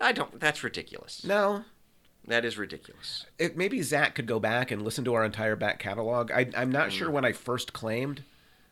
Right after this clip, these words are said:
Speaker 2: post-peak superhero,
Speaker 1: I think
Speaker 2: but
Speaker 1: it was Iron Man two.
Speaker 2: Was it that far?
Speaker 1: <laughs>
Speaker 2: Yeah,
Speaker 1: Just
Speaker 2: yeah.
Speaker 1: kidding.
Speaker 2: That, that feels,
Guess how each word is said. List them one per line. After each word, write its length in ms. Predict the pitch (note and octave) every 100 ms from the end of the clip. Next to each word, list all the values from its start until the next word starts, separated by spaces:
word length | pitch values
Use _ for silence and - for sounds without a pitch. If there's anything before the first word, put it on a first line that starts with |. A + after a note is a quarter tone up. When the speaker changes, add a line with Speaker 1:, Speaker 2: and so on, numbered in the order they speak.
| _ _ _ -
Speaker 2:
post-peak 520 | B2+ B2+ - C3 -
superhero, 560 | - B2+ C3 C#3+ D3
Speaker 1:
I 40 | D3
think 80 | C#3
Speaker 2:
but 100 | B2+
Speaker 1:
it 60 |
was 120 | B2 A#2
Iron 240 | A2+ G#2
Man 200 | G2+ F2+
two. 300 | - D2 - - - - _ _ _ _ _ _ _ _ - -
Speaker 2:
Was 180 | G#2 -
it 60 |
that 140 | A#2 D3
far? 240 | A#2 -
Speaker 1:
<laughs> 320 | C4+ - D#4
Speaker 2:
Yeah, 320 | - D4+ G3+ G#3+
Speaker 1:
Just 200 | - G#2+
Speaker 2:
yeah. 80 | F#2
Speaker 1:
kidding. 240 | - A2+
Speaker 2:
That, 220 | D3+ D3 -
that 180 | D3+
feels, 260 | C#3+ E3+ B2